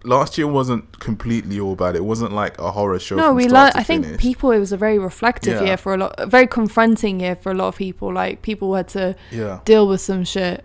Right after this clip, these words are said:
Speaker 2: and, you know.
Speaker 1: Yeah.
Speaker 2: But
Speaker 1: So yeah,
Speaker 2: that
Speaker 1: just
Speaker 2: doesn't
Speaker 1: try and
Speaker 2: stop.
Speaker 1: take some of that good and, like, know that good stuff will happen this year alongside some of the mess stuff.
Speaker 2: The things
Speaker 1: Like,
Speaker 2: that really matter,
Speaker 1: Yeah.
Speaker 2: right? Family, your friends.
Speaker 1: <laughs> Whatever matters to you, I'd say.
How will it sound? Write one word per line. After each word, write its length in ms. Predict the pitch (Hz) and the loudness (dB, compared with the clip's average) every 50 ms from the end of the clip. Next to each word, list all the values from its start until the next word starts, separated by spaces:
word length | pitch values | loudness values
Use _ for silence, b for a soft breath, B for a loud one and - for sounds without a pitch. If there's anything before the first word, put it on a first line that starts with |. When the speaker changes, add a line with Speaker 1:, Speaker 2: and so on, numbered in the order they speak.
| - - - | -16 -10 -6
Speaker 2:
and, 440 | 208 202 196 190 185 185 185 185 190 - - - - - - - - - | -4 -4 -2 -2 -4 -4 -6 -8 -10 -14 -20 -20 -20 -20 -20 -18 -10 -6
you 100 | 220 202 | -4 -2
know. 200 | 185 175 170 175 - - - - - | -2 -2 -4 -6 -8 -14 -20 -20 -14
Speaker 1:
Yeah. 340 | - - 110 104 95 85 87 - - - - - | -10 -4 -2 -2 -2 -4 -6 -10 -16 -10 -2 2
Speaker 2:
But 240 | 214 202 190 - - - - - B B B B B B B B B B B B B B | 2 2 2 0 -8 -20 -20 -20 B B B B B B B B B B B B B B
Speaker 1:
So 160 | - - 143 | -6 0 2
yeah, 100 | 143 151 | 4 6
Speaker 2:
that 100 | - 220 220 | 6 6 4
Speaker 1:
just 120 | 170 226 | 2 2
Speaker 2:
doesn't 20 | 202 226 | 2 4
Speaker 1:
try 100 | 185 180 | 4 4
and 60 | 175 170 | 4 2
Speaker 2:
stop. 120 | 226 214 | 2 0
Speaker 1:
take 260 | 180 175 156 - - | 0 0 -2 -6 -10
some 300 | - - - 151 147 147 | -12 -6 -4 -2 -2 -2
of 60 | 139 | 0
that 200 | 135 131 110 120 | 0 0 0 2
good 200 | 120 139 135 113 | 2 2 2 2
and, 120 | 113 107 107 | 2 0 0
like, 180 | 104 104 104 127 | 0 0 0 0
know 180 | 135 147 156 | 0 0 2
that 220 | 156 151 117 113 117 | 2 2 0 0 0
good 120 | 139 131 - | -4 -4 -4
stuff 280 | - - 113 107 - | 0 0 0 0 0
will 140 | 110 107 107 | -4 -4 -2
happen 320 | 117 110 110 - - 101 98 | -2 -2 -2 -4 -6 -6 -6
this 180 | 95 92 - | -6 -8 -6
year 140 | 95 98 98 | -4 -2 -2
alongside 680 | 95 95 95 101 104 - - 107 104 95 95 95 90 - | 0 -2 -2 -4 -6 -6 -4 -2 -2 0 -2 -2 -4 -6
some 180 | - 104 98 92 | -8 -8 -6 -6
of 60 | 87 | -6
the 100 | 87 85 | -6 -6
mess 260 | 90 92 90 87 - - | -6 -6 -6 -8 -8 -10
stuff. 180 | - - 73 - | -10 -8 -8 -8
Speaker 2:
The 40 | - | -6
things 320 | - 269 262 262 254 - | -2 0 2 2 2 2
Speaker 1:
Like, 100 | 247 220 | 0 0
Speaker 2:
that 40 | 202 | 2
really 280 | 220 226 226 220 220 208 | 2 2 2 2 2 0
matter, 560 | 208 208 208 190 - - - 214 208 202 202 | 0 -2 -4 -6 -10 -8 -8 -6 -6 -6 -6
Speaker 1:
Yeah. 140 | 202 220 214 | -4 0 0
Speaker 2:
right? 280 | 220 226 233 240 240 - - - - - | 2 4 2 2 0 -2 -14 -20 -20 -20
Family, 760 | - - - 226 214 214 220 214 214 214 220 220 220 214 214 - | -12 -4 -2 0 0 0 0 0 -2 -2 -2 -2 -4 -6 -8 -10
your 80 | 190 | -6
friends. 680 | - - - 208 208 202 254 208 208 208 240 233 - | -4 -2 0 0 4 6 6 6 6 6 4 4 6
Speaker 1:
<laughs> 80 | - 233 226 - - - - - 233 - - - - - - - - B B B B B B B B B | 4 0 0 4 2 0 2 0 -6 -6 -6 -8 -14 -14 -14 -16 -20 B B B B B B B B B
Whatever 340 | - 135 135 139 143 147 131 | -2 2 2 2 2 0 -4
matters 320 | 117 120 117 85 92 101 - | -2 -2 -2 -2 -2 -4 -6
to 140 | - - 92 | -8 -10 -10
you, 240 | 85 87 87 90 87 | -8 -6 -4 -2 -2
I'd 180 | 90 87 - | -4 -4 -6
say. 300 | - - 90 87 92 95 | -10 -10 -8 -8 -8 -10